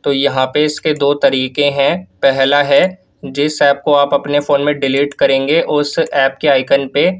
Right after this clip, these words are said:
दो से तीन सेकंड प्रेस करिए इस तरीके से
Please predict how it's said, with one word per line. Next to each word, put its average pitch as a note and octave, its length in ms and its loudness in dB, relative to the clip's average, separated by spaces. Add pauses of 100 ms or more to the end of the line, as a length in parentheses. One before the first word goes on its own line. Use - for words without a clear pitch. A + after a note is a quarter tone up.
(320)
दो C#3 240 0
से D#3 260 -4
तीन C#3+ 340 -2
सेकंड C#3+ 600 0
प्रेस C3+ 340 2
करिए D3+ 460 0 (400)
इस C#3+ 320 -2 (160)
तरीके C3+ 520 0
से D#3 260 0